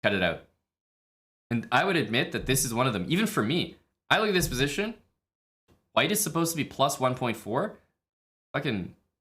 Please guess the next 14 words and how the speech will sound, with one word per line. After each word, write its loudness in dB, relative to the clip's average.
tell -2
me 0
how. 0
<laughs> 0
I 2
do 0
not 0
think 2
this 0
makes 2
any 4
<laughs> 4
sense. 0
Like -6